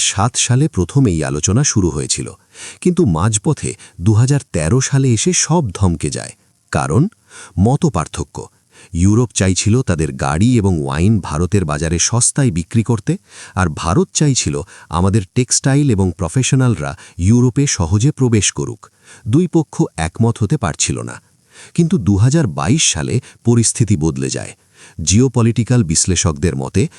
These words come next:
ইউক্রেন যুদ্ধ এবং চীনের আগ্রাসী মনোভাবের কারণে বিশ্ব রাজনীতিতে এক বিশাল পরিবর্তন আসে। ভারত এবং ইউরোপ উভয়েই বুঝতে পারে যে একে অপরকে প্রয়োজন এখন অনেক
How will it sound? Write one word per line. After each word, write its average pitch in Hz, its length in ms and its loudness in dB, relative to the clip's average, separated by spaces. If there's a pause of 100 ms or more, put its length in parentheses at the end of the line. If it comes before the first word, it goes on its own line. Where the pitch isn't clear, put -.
(200)
ইউক্রেন 123 560 2
যুদ্ধ 101 320 0 (140)
এবং 87 200 2 (140)
চীনের 117 360 2 (100)
আগ্রাসী 85 480 0
মনোভাবের 95 520 0
কারণে 101 340 0 (360)
বিশ্ব 87 300 0 (100)
রাজনীতিতে 87 580 0 (180)
এক 82 160 -6 (160)
বিশাল 135 380 0 (100)
পরিবর্তন 82 560 -2
আসে। - 240 -4 (680)
ভারত 135 420 2
এবং 143 240 4
ইউরোপ 87 380 2 (240)
উভয়েই 117 400 2
বুঝতে 95 360 -2
পারে 73 220 -4 (320)
যে 87 140 0 (280)
একে 147 220 0
অপরকে 117 400 0
প্রয়োজন 85 440 0 (300)
এখন 87 300 -2 (160)
অনেক 107 280 2